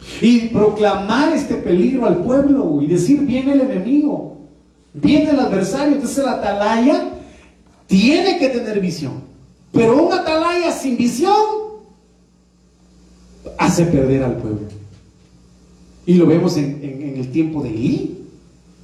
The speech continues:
Es impresionante. Se apagó la llama, ya no había revelación, ni había profecía en medio del pueblo. ¿Por qué? Porque la luz del Señor se estaba apagando.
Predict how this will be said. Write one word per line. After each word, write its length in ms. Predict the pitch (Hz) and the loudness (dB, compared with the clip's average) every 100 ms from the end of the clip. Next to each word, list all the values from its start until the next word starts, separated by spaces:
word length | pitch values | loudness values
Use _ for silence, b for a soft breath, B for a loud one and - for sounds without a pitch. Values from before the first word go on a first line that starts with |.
| _ - | _ -12
Es 120 | - | -6
impresionante. 880 | 196 - - 285 - - 349 339 - - - - _ _ _ _ _ - - _ | 0 0 0 0 0 -2 -4 -6 -8 -16 -20 -20 _ _ _ _ _ -20 -20 _
Se 160 | - 151 | -2 0
apagó 380 | 151 151 156 | 2 0 2
la 260 | 262 269 202 | 2 2 0
llama, 400 | 233 294 349 220 | -2 -4 -6 -4
ya 120 | 170 | -2
no 80 | 180 | 0
había 320 | 208 220 247 | 0 2 2
revelación, 800 | 240 208 170 156 151 - 180 254 | 2 2 2 2 0 -4 -6 -6
ni 40 | 240 | -6
había 300 | 202 240 - | -6 -6 -4
profecía 760 | 202 - 143 147 233 311 269 | -4 -2 -2 -4 -4 -2 -2
en 100 | 190 | -4
medio 220 | 208 220 | -6 -2
del 180 | 180 131 | 0 0
pueblo. 380 | 127 233 302 - | 0 -2 0 0
¿Por 180 | 175 156 | 0 0
qué? 120 | 269 | -2
Porque 320 | 247 - 196 | -4 -2 2
la 180 | 160 151 | 2 4
luz 460 | 160 262 - - | 4 2 0 -2
del 140 | 202 165 | -4 -4
Señor 520 | 156 139 180 311 B B - | -4 -6 -6 -6 B B -12
se 140 | - | -8
estaba 380 | - 151 190 240 | -6 -6 -8 -10
apagando. 840 | - - 127 131 233 294 214 160 | -8 -8 -8 -8 -4 -4 -4 -8